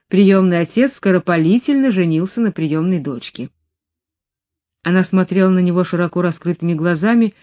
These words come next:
как и он на нее. На ее разгоряченном и усталом лице было какое-то недоумевающее, огорченное выражение, когда она сказала: "Вы, видимо, хотите дать мне понять, что эта перемена в семейном положении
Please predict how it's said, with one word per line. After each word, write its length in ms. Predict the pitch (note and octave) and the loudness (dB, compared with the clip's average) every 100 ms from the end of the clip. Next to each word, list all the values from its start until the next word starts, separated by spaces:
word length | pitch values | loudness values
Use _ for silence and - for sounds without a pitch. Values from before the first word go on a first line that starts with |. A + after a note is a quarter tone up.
| _ | _
как 240 | - F#3+ A3 | -4 0 2
и 20 | |
он 260 | G#3 D3+ | 2 2
на 60 | C#3 | -4
нее. 360 | C3+ A#2+ A#2 C3+ _ _ _ _ _ _ | -6 -6 -8 -12 _ _ _ _ _ _
На 120 | - F#3+ | 0 4
ее 200 | G#3 G#3+ | 6 4
разгоряченном 800 | G3+ F3+ G3+ - G#3 G3+ F#3+ | 4 4 2 2 2 4 4
и 120 | F#3 F#3+ | 2 0
усталом 460 | F3 - G3 F#3+ | -2 0 2 2
лице 460 | F3+ F3+ - A#3+ A3 _ _ - | 0 -2 -2 -2 -2 _ _ -4
было 200 | E3 G3 | 0 2
какое-то 640 | G3 F3+ A3 G#3 G#3 G3 - | 0 2 0 2 2 0 0
недоумевающее, 960 | F#3+ F#3 G3+ G3 F#3+ G#3 A3 G3+ - G3+ | 2 4 6 4 4 2 0 -2 -2 -2
огорченное 600 | F#3 F#3+ - A3 G#3 G#3 | 0 -2 -2 0 2 0
выражение, 540 | G#3 G#3 G3 A3 E3+ | 0 0 0 0 0
когда 280 | E3+ D#3+ E3+ | -2 -4 -2
она 160 | E3 | -2
сказала: 540 | D#3+ - D#3+ D#3 D3 D3 _ _ _ _ _ _ | -4 -6 -4 -2 -4 -6 _ _ _ _ _ _
"Вы, 440 | - E3 G3+ G3 F#3 | -6 2 4 4 4
видимо, 420 | E3+ F3+ E3 F#3 | 2 2 2 0
хотите 500 | E3+ F3+ - F3+ - | 0 -2 -2 -4 -2
дать 280 | D#3 F3 F3 | -4 -4 -2
мне 140 | E3+ | -4
понять, 440 | E3 D#3 C#3+ D3+ G3 | -4 -4 -4 -4 -6
что 200 | - D#3+ | -6 -6
эта 200 | D3+ D#3 | -4 -6
перемена 480 | F3+ D#3+ D#3+ F#3+ G3 | -4 -2 -2 -2 -4
в 60 | |
семейном 420 | - D#3+ D#3+ D#3 | -4 -4 -4 -4
положении 680 | D3+ D3+ D3 D3+ F3+ A3 A#3 | -6 -6 -6 -4 -2 0 -2